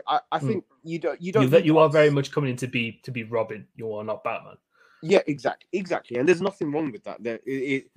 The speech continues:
Speaker 1: when we're saying Robin here, we're talking about two hundred and fifty K a week probably, and,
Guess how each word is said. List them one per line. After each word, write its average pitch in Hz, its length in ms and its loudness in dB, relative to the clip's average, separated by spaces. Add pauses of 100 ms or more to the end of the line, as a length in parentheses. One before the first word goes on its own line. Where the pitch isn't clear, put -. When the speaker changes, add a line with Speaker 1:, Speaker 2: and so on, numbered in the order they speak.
(160)
Speaker 1:
when 160 160 2
we're 185 100 4
saying 151 400 -4 (280)
Robin 131 440 0
here, 117 240 -2
we're 113 120 -6
talking 120 420 -8
about 104 300 -4 (520)
two 127 200 -4
hundred 110 300 -6
and 107 100 -8
fifty 107 280 -10
K 107 200 -2
a 101 80 2
week 101 300 -6
probably, 98 480 -2
and, 95 180 -2